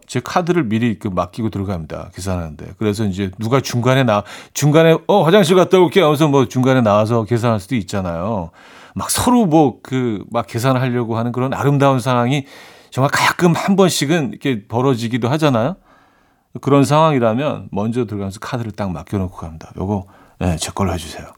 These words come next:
음. 그런 경우엔 뭐, 음, 어떤 경우에도 다른 친구들이 계산을 할 수가 없죠. 아, 이구육이님, 친구의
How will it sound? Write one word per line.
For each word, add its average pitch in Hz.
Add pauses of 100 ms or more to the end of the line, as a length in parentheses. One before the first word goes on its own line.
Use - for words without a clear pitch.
(500)
음. 80 (1600)
그런 123
경우엔 120
뭐, 98 (180)
음, 90
어떤 117
경우에도 104 (120)
다른 98
친구들이 92
계산을 92
할 113
수가 101
없죠. - (1000)
아, 117
이구육이님, 135
친구의 190